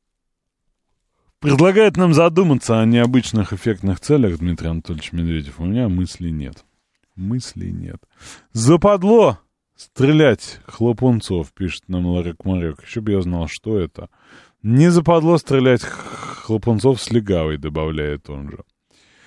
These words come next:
Рубрика «Трибуна» надо закрывать. Пора закрывать, считает мастер, автор повторяется. <laughs> Противника от него надо в сейф прятать, <laughs> пишет И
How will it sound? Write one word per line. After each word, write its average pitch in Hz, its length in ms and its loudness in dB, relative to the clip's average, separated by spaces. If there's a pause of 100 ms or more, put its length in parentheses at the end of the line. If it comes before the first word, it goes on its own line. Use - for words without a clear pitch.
(220)
Рубрика 156 460 2
«Трибуна» 151 760 2
надо 127 300 2
закрывать. 120 580 2
Пора 107 220 0
закрывать, 110 460 0
считает 98 340 -4
мастер, 101 440 -2
автор 98 360 -4
повторяется. 92 1040 -4 (380)
<laughs> - 480 -2
Противника 113 720 0
от 82 100 -4
него 90 260 -2
надо 82 300 -4
в - 80 -18
сейф 73 380 -10
прятать, 73 600 -10 (100)
<laughs> 113 120 -4
пишет 98 480 -6
И 107 200 -6